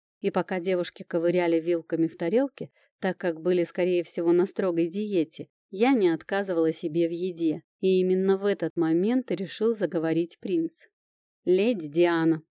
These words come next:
не откажите мне в милости провести вечер вместе.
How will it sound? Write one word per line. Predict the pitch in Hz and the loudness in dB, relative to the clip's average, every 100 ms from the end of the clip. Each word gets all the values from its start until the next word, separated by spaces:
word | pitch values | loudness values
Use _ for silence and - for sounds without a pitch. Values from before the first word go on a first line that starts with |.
| _ 185 | _ 0
не | 180 | 2
откажите | 170 - 185 170 156 269 - | 2 0 -4 -4 -2 -2 0
мне | 180 175 170 | 0 4 4
в | 156 | 2
милости | 180 185 165 165 - | 2 4 4 2 -6
провести | - 170 165 175 - - 180 | -6 -2 -2 -2 -8 -6 -2
вечер | 175 170 - 180 | 2 0 0 -6
вместе. | 180 214 214 196 - - - - | -4 -4 -2 -2 -2 -10 -20 -20